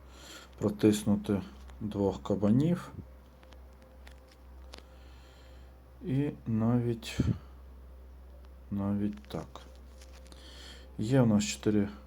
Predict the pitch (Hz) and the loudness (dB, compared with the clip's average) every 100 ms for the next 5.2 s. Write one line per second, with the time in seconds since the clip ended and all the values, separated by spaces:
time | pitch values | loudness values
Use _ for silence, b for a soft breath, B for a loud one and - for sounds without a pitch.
0 | - - - - - - - - 104 95 | -20 -20 -20 -20 -20 -20 -20 -10 -6 -2
1 | 101 120 170 175 160 - - - - - | 0 2 2 2 -2 -4 -16 -20 -20 -20
2 | - - - - - - - - - - | -20 -20 -20 -20 -20 -20 -20 -20 -20 -20
3 | - - - - - - - - - - | -20 -20 -20 -20 -20 -20 -20 -20 -20 -20
4 | - - - - b b b b - - | -20 -20 -20 -20 b b b b -20 -14
5 | - 95 | -8 -6